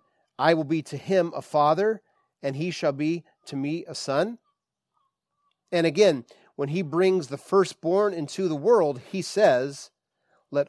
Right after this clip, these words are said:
all God's angels worship him." Of the angels, he says, "He makes the, his angels winds and his ministers a flame of fire."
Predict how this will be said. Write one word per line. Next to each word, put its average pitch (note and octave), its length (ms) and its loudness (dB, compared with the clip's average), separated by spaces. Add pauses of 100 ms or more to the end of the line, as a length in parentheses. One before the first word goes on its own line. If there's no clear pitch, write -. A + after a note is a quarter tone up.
all F#3+ 240 8
God's F3 400 4 (100)
angels D3+ 600 0 (180)
worship C#3+ 320 -6
him." A2 520 0 (1080)
Of C3 140 -6
the C#3+ 140 0
angels, F3+ 440 0
he B2 100 -10
says, B2+ 540 -6 (800)
"He E3+ 180 -2
makes D#3 300 0
the, C#3+ 340 -6
his E3 240 4
angels C#3+ 480 -2
winds D3+ 680 -2 (200)
and C3 120 -6
his D3+ 180 -4
ministers D3+ 800 -2 (220)
a - 60 -18
flame D#3 580 -4
of A#2 80 -16
fire." C3+ 560 -2